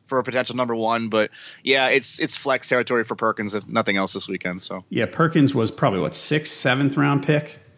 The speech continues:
Speaker 1: Yeah,
Speaker 2: Something
Speaker 1: that's
Speaker 2: like
Speaker 1: about where
Speaker 2: that.
Speaker 1: I got him mostly.
Speaker 2: Yeah.
Speaker 1: Yeah.
Speaker 2: Um, yeah, yeah, you were talking earlier. You, you used the phrase, you know, the irresistible force versus the immovable object.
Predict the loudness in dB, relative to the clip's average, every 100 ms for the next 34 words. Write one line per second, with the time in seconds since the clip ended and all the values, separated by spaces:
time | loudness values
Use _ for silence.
0 | _ _ _ _ 0 2 2 2 2 2
1 | 2 2 0 0 -2 _ -4 0 0 -2
2 | -6 -12 -10 -2 0 2 2 0 -4 _
3 | 0 2 4 4 4 4 4 2 2 0
4 | 2 0 0 0 0 -2 -4 -2 0 0
5 | 0 0 2 2 2 2 2 0 0 0
6 | 0 0 -2 -2 -2 -2 -2 2 4 4
7 | 2 -2